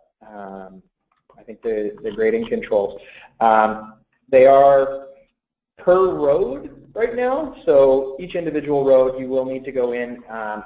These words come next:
and break down the grading, um, as you, uh,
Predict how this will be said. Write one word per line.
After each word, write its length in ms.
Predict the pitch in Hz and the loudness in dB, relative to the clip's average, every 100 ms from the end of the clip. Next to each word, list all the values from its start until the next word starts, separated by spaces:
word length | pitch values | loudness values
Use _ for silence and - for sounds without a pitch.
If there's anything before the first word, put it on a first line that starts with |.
| 110 | -16
and 140 | 110 | -8
break 240 | 113 113 | -6 -4
down 200 | 120 117 | -2 -4
the 60 | 113 | -4
grading, 480 | 110 107 107 107 107 - _ _ _ 113 | -8 -6 -6 -8 -10 -20 _ _ _ -10
um, 480 | 104 101 98 95 92 _ - | -8 -8 -10 -12 -18 _ -8
as 240 | 107 104 | -6 -6
you, 500 | 110 107 107 104 101 _ _ _ _ _ | -8 -12 -10 -10 -12 _ _ _ _ _
uh, 240 | - 95 | -20 -16